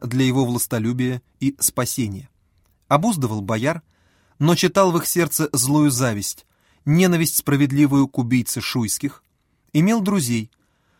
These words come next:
но они им держались и с ним бы пали, или изменили бы ему в превратности рока. Благотворил народу, но худо верил его благодарности в невольном чувстве своих внутренних недобродетельных побуждений к добру и знал,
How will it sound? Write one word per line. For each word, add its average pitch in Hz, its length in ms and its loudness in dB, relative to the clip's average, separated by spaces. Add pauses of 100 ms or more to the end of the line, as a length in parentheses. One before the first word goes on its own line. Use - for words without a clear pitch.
(160)
но 151 240 0
они 214 220 2
им 170 220 2
держались 160 640 2
и 156 80 0
с - 140 4
ним 165 180 2
бы 147 100 0
пали, 113 380 0 (480)
или 240 240 0
изменили 170 560 2
бы 135 160 2
ему 127 280 0
в - 120 -18
превратности 117 640 -2
рока. 113 380 -6 (680)
Благотворил 139 640 2
народу, 131 500 0 (500)
но 226 120 0
худо 175 300 0
верил 127 320 2
его 120 260 -2
благодарности 131 880 -2 (220)
в 135 140 -4
невольном 139 420 2
чувстве 151 540 -2
своих 139 420 0
внутренних 143 680 0
недобродетельных 127 960 0
побуждений 120 560 -2
к 107 80 -8
добру 120 400 -2 (380)
и 220 80 0
знал, 139 420 0